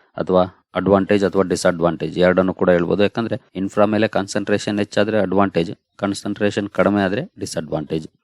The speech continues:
ಹಾಗೆ ಕಂಪನಿಯ ಬಿಸಿನೆಸ್ ಕೂಡ ಸ್ವಲ್ಪ ಸೈಕ್ಲಿಕಲ್ ಆಗಿರುತ್ತೆ. ಸೈಕ್ಲಿಕಲ್ ಆಗಿರೋದ್ರಿಂದಾನೇ ಈ ರೀತಿ ಪರ್ಫಾರ್ಮೆನ್ಸ್ ಕಂಡು ಬಂದಿರೋದು. ನೋಡ್ಬೋದು, ತುಂಬಾ ಒಳ್ಳೆ ಪರ್ಫಾರ್ಮೆನ್ಸ್ ಬರುತ್ತೆ, ನಂತರ ಬಿಸಿನೆಸ್ ಅಲ್ಲಿ ಸ್ಲೋ ಡೌನ್ ಕಂಡು ಬರುತ್ತೆ, ಆಗ ಈ ರೀತಿ ಡೌನ್ ಫಾಲ್‌ಗಳು ಕೂಡ ಬರ್ಬೋದು.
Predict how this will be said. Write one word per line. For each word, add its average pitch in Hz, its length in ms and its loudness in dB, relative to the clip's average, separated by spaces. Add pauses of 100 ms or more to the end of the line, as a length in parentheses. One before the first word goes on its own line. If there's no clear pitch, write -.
(220)
ಹಾಗೆ 147 200 6
ಕಂಪನಿಯ 120 440 2 (300)
ಬಿಸಿನೆಸ್ 113 400 2
ಕೂಡ 117 140 0
ಸ್ವಲ್ಪ 110 300 2
ಸೈಕ್ಲಿಕಲ್ 104 680 2
ಆಗಿರುತ್ತೆ. 85 420 0 (240)
ಸೈಕ್ಲಿಕಲ್ 104 500 0
ಆಗಿರೋದ್ರಿಂದಾನೇ 107 720 0 (340)
ಈ 113 100 2
ರೀತಿ 107 200 0
ಪರ್ಫಾರ್ಮೆನ್ಸ್ 92 580 0
ಕಂಡು 87 160 -6
ಬಂದಿರೋದು. 82 320 -6
ನೋಡ್ಬೋದು, 80 260 -4
ತುಂಬಾ 90 300 -4
ಒಳ್ಳೆ 90 180 2
ಪರ್ಫಾರ್ಮೆನ್ಸ್ 90 580 -4
ಬರುತ್ತೆ, 87 720 -4 (120)
ನಂತರ 90 280 2
ಬಿಸಿನೆಸ್ 92 600 -2
ಅಲ್ಲಿ 90 320 0
ಸ್ಲೋ 98 240 4
ಡೌನ್ 101 240 4
ಕಂಡು 87 220 -2
ಬರುತ್ತೆ, 87 360 0 (300)
ಆಗ 92 140 2
ಈ 90 180 2
ರೀತಿ 90 220 -2
ಡೌನ್ 85 300 0
ಫಾಲ್‌ಗಳು 90 340 -2
ಕೂಡ - 140 -6
ಬರ್ಬೋದು. 87 460 -2